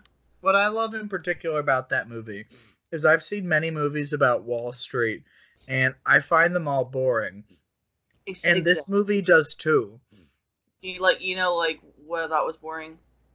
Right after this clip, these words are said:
Speaker 2: Wall
Speaker 1: What?
Speaker 2: Street and,
Speaker 1: Yeah.
Speaker 2: uh, Wall Street Money Never Sleeps or
Speaker 1: Yeah.
Speaker 2: whatever.
Speaker 1: No, I know.
Speaker 2: I
Speaker 1: Those
Speaker 2: don't know
Speaker 1: are the
Speaker 2: what the fuck that was about.
Speaker 1: I don't either. But that's the thing. Wolf of Wall Street tells you up front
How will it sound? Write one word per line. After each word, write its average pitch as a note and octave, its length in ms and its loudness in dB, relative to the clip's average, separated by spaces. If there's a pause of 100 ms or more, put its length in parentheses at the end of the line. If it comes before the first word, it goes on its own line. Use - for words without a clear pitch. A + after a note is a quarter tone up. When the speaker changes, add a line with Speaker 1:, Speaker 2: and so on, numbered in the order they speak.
(120)
Speaker 2:
Wall D3 240 2
Speaker 1:
What? B2+ 80 -6
Speaker 2:
Street D#3+ 320 -8 (180)
and, E3 180 -16
Speaker 1:
Yeah. - 140 2
Speaker 2:
uh, C3+ 120 -4 (640)
Wall D#3+ 220 2
Street E3+ 360 -4 (220)
Money D#3+ 340 -4
Never D#3 300 -8
Sleeps - 640 -6 (240)
or E3 80 -10
Speaker 1:
Yeah. F3 120 4
Speaker 2:
whatever. D#3+ 240 -8 (140)
Speaker 1:
No, E3+ 100 -6
I D#3+ 120 0
know. E3 180 2
Speaker 2:
I D#3 140 6
Speaker 1:
Those D#3 140 -4
Speaker 2:
don't D#3+ 80 -14
know E3+ 60 -12
Speaker 1:
are F3 40 -16
the D3+ 80 -4
Speaker 2:
what D#3 80 -4
the F#3+ 80 -14
fuck - 260 -4
that A3+ 140 -4
was B3 160 -6
about. B3+ 480 2 (160)
Speaker 1:
I G#3 140 4
don't A#3 240 0
either. C4 400 -6 (280)
But A#3+ 140 0
that's C4 200 0
the B3 80 -18
thing. C4 360 -2 (280)
Wolf A#3 220 2
of G#3+ 60 -20
Wall A3 240 0
Street F3+ 460 -4 (760)
tells A#3 360 0
you G#3+ 80 4
up F#3 180 0
front F#3+ 380 6